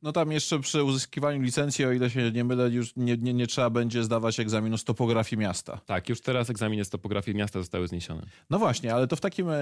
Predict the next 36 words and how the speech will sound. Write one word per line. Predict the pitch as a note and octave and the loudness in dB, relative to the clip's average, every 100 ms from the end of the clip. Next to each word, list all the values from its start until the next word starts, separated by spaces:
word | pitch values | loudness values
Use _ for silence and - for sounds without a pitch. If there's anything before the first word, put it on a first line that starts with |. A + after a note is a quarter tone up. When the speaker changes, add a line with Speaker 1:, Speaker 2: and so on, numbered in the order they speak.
| C3+ | 0
Speaker 1:
w | - | -2
takim | D#3+ D#3 | -2 0
razie | C#3 C3+ D3+ | 0 2 2
będziecie | C#3 C3+ C#3+ C#3+ | 0 0 -2 -2
funkcjonować | C#3 C3+ C#3 C3+ B2 - | -2 -2 0 2 0 -2
prawie | - D3 F3 C#3 A#2 | 0 2 4 4 4
jak, | A#2 C3 - - | 4 2 0 2
y, | A2 A2 A2 | 4 6 4
korporacja | - B2+ C3+ B2+ C3+ C#3 | 2 2 4 4 4 2
taksówkarska, | B2 A#2+ - G#2+ B2+ C3+ C#3+ - F#3 | 0 -2 -4 -2 0 0 0 0 0
w | |
związku | C#3+ D3 - D#3 | 2 -2 -2 -4
z | - | 0
tym, | C#3+ | 0
gdzie | C#3 A2+ D3 F3 | 0 2 2 2
wasza | D3+ D3+ E3 | 2 2 0
przewaga | E3 - D#3 D3+ D#3 | 0 -2 2 4 2
konfe-, | F#3 F3+ - | 2 -2 -2
konkurencyjna? | F#3+ - G#3 A3+ - E3 D#2 F2+ _ - - - _ - | -2 0 0 2 2 0 0 -8 _ -20 -20 -20 _ 0
Speaker 2:
E, | B2 B2 C3 | 4 4 2
Uber | D3 D#3+ D3+ | 2 4 4
jest | C#3+ - | 2 0
platformą | C3+ - G#2+ A2 A#2 B2 C#3 | 0 2 2 4 2 0 -2
i | D3 | 0
to | B2+ B2 | 2 2
nie | B2 A#2+ | 2 2
chodzi | - A#2+ A#2+ | 0 0 0
o | |
to, | A#2 | 0
że | A2+ | -2
jesteśmy | A#2 A#2 A2+ | -2 -2 0
platformą | A2+ - A#2 A#2 | -2 2 2 2
tylko | C#3 A#2 B2+ | 2 2 2
realizującą | A2 G#2 A2 A2+ G2 | 2 0 -2 -2 -2
przejazdy, | A2+ G#2 G2 G#2+ G#2 G2 | 0 0 2 4 4 2
e, | G#2 _ | -4 _